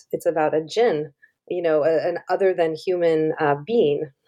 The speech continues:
<laughs> non-human person type of being who, um, you know, so it's, it's inherently about,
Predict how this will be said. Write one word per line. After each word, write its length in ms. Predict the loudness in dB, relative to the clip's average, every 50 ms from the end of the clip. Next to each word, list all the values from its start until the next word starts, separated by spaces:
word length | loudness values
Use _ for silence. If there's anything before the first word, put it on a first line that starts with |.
| 0 4 4
<laughs> 380 | 4 4 2 -4 -18 -10 -4
non-human 500 | -2 0 2 2 2 2 2 2 0 0
person 400 | -2 -4 -4 -2 -2 -2 0 0
type 180 | 0 -2 0 0
of 160 | -2 -2 -4
being 420 | -4 -2 0 2 2 2 0 0 -2
who, 260 | 0 0 0 0 -2 -4 -8 -20 -20 -20 -10 -4 -2
um, 440 | 0 2 2 2 0 0 -2 -4 -6 -4
you 100 | -2 0
know, 160 | 2 2 0
so 300 | 0 -2 -2 0 2 2
it's, 240 | 0 0 -2 -4 -2
it's 200 | 0 0 2 2
inherently 680 | 0 0 0 0 0 0 0 0 0 0 0 0 2 0
about, 460 | 0 0 0 0 2 2 0 -2 -2